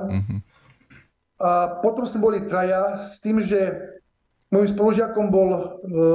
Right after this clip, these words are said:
Speaker 2: toho času už otec Ľubomír Kupec,
Speaker 1: Mhm.
Speaker 2: ktorý slúži ako kňaz,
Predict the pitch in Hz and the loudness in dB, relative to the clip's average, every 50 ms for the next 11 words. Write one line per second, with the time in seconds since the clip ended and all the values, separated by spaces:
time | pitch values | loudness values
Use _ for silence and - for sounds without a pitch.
0 | 170 170 170 165 170 170 170 170 - 202 202 202 202 208 202 196 196 202 202 190 | 4 4 4 4 4 2 -2 -2 2 2 2 4 2 0 -2 -2 0 0 2 2
1 | 185 190 - - - - - - - - _ _ _ - 202 196 220 220 - 202 | 0 0 -4 -10 -14 -20 -20 -20 -20 -20 _ _ _ 0 0 2 2 0 -2 0
2 | 202 214 214 214 202 190 196 - 180 156 185 180 190 190 - - - - - _ | 2 2 2 2 0 0 -2 -4 -4 -2 -2 -2 -2 -2 -4 -6 -8 -12 -20 _
3 | _ _ _ _ _ _ - 104 92 90 95 104 113 196 202 208 202 - 208 214 | _ _ _ _ _ _ -6 -4 0 0 0 0 2 0 0 0 -2 -2 -4 -4
4 | 220 185 208 214 202 196 190 - - - - - - 185 180 180 - 185 - - | -2 -2 0 0 0 0 0 -2 -6 -10 -14 -10 -6 -6 -4 -4 -4 -4 -4 -2
5 | 185 190 196 202 202 202 202 - - - | 0 2 2 2 0 0 -2 -6 -10 -10